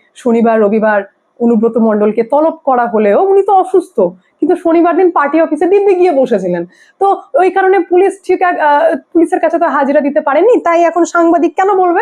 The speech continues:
এত সত্যি কথা তো বলার কথা ছিল না। কেন আপনারা পুলিশের ভূমিকা এভাবে তুলে ধরবেন? তাই আজকে সুমন দেকে দু পাতা, দু পাতার লাভ লেটার পাঠিয়ে, পাঠানো হয়েছে বোলপুর থানা থেকে।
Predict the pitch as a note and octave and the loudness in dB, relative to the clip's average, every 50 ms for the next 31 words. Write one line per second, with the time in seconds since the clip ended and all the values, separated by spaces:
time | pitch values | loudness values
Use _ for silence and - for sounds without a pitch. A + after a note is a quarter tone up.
0 | C5+ B4+ F#4 - E4 D4+ - - D4 - - C#4+ D4+ D4+ D4 C#4+ D4+ C4 C#4 C4+ | -2 -2 -4 -4 -6 -8 -10 -10 -12 -12 -6 -6 -6 -6 -4 -6 -4 -2 -2 -2
1 | C#4 C4+ C#4 C4+ C4+ C#4 C4 - C4 B3 A3+ A3+ D4+ F#4+ - _ _ _ _ _ | -2 -4 -6 -6 -8 -8 -8 -6 -6 -6 -6 -6 -8 -12 -16 _ _ _ _ _
2 | _ _ _ _ G4 G4+ G#4+ G#4 F#4+ F#4+ F4+ F4 F4 F4 E4 D#4+ D#4 D#4 E4 C#4 | _ _ _ _ 0 0 2 0 0 0 0 0 0 0 0 0 0 0 0 0
3 | C4+ D4 D4 D4 D4+ C#4+ C#4 C#4 C#4 C#4 C#4 C#4 C4 B3 B3 A3 A#3 B3+ B3 F4 | 2 2 0 0 0 0 2 2 2 2 0 0 -2 -2 0 0 0 0 2 0
4 | E4 D4+ C4+ C4 D4+ D4 A3+ G#3+ - - F4 - - B3 A3+ A3 G#3+ G#3 G3 F#3+ | 0 0 0 0 0 0 0 -2 -4 -4 -6 -4 -2 -2 -2 -2 -2 -2 -2 -2
5 | G3+ G3+ E4+ G4+ G4 - - _ _ - F#3+ B3+ C4 - A#3 A3 A3 - - - | -2 -2 -2 -4 -4 -8 -16 _ _ -4 -2 -2 0 0 -2 -2 -2 -4 -8 -4
6 | - A3 G3+ D4 D4 B3+ - - - - - - _ _ _ _ _ _ _ A3 | -2 -2 -2 0 -2 -2 -4 -4 -4 -6 -6 -8 _ _ _ _ _ _ _ 0
7 | A3 B3+ D#4+ F#4 F4+ D#4+ D#4 D4 B3+ - A3+ G3 F#3+ G3 F3+ F#3 - - - F3 | 0 2 2 2 0 2 2 0 0 0 0 -2 -2 -2 -4 -4 -6 -8 -8 -8
8 | E3+ - _ - A#3 A3 A3+ A3 A3 G#3 F#3 F#3+ G3 G3 - A4 A#4 - _ _ | -8 -6 _ -4 -4 -2 -2 -2 -2 0 -2 -2 -2 -2 -4 -6 -6 -8 _ _
9 | _ _ _ _ _ _ _ _ _ _ _ _ _ _ _ _ _ - - D4 | _ _ _ _ _ _ _ _ _ _ _ _ _ _ _ _ _ -6 -2 0
10 | E4 F4+ F4+ E4 B3+ C#4+ C#4+ A#3 - A3+ G#3 F#3 F3 F#3 F3+ F3 F#3+ F3+ | 0 2 0 0 -2 -2 -4 -4 -2 -2 -2 -2 -2 -2 -4 -4 -4 -6